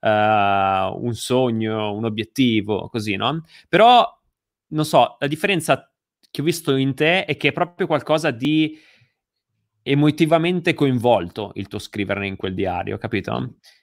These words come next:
E, e quindi appena mi hai detto la scrittura ho pensato, "Sì, ok, non stai scrivendo più lì,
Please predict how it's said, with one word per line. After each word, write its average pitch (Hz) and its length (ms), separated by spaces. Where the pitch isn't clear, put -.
E, 107 440
e 131 60
quindi 160 220
appena 143 240
mi 143 60
hai 139 60
detto 143 180
la 139 80
scrittura 143 400
ho 143 60
pensato, 123 300
"Sì, 123 200
ok, - 180
non 101 160
stai 123 160
scrivendo 123 340
più 131 360
lì, 131 340